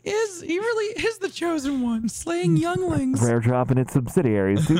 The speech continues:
Speaker 2: not
Speaker 1: <laughs>
Speaker 2: condone the murder of children for toys.
Speaker 1: Only in Star Wars. In Star Wars. Star Wars. That's funny.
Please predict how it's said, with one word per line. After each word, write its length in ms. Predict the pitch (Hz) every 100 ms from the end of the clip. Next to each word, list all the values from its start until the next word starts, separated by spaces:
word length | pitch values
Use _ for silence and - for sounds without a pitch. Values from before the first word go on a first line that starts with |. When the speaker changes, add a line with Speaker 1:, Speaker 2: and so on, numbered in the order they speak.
| 175
Speaker 2:
not 320 | 208 196 165
Speaker 1:
<laughs> 80 | 139
Speaker 2:
condone 460 | - 147 147 120 135
the 60 |
murder 300 | 135 107 110
of 120 | 110 131
children 540 | 151 135 110 110 113
for 160 | 135 131
toys. 580 | 127 87 87 80 - - - 233 214 -
Speaker 1:
Only 280 | 196 208
in 60 | 202
Star 180 | - 156
Wars. 160 | 110 95
In 60 |
Star 160 | 104 101
Wars. 180 | 82 - _
Star 120 | - -
Wars. 120 | - 202 - - - - - _ 880 932 1047 - - - - - - - -
That's 200 | 78 -
funny. 300 | 76 69